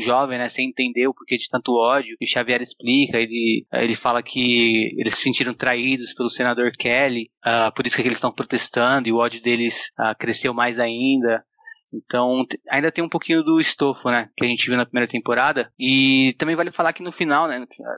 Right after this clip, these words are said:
também vale falar que acho que não entrou no resumo, que no final o Xavier e o Magneto se veem na Terra Selvagem, né?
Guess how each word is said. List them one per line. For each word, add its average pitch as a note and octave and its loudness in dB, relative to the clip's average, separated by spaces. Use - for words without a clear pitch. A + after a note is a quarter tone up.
também A#2+ -4
vale A#2+ -2
falar A#2+ 0
que - -2
acho - -4
que B2+ -12
não B2 -4
entrou A#2+ -4
no A#2+ -2
resumo, B2+ 0
que C3+ -2
no C3 0
final C3 2
o D3+ 2
Xavier C#3 2
e D3 2
o C#3 0
Magneto C#3 0
se D3 -4
veem C#3 2
na D3 2
Terra D3 -2
Selvagem, C3+ -2
né? A#2+ -8